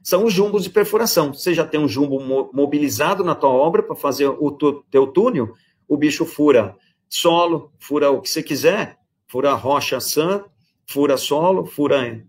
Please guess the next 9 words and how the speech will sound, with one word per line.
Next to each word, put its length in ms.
qualquer 320
coisa 260
que 140
botar 240
na 100
frente. 500
Obviamente, 600
pela 240
versatilidade, 1080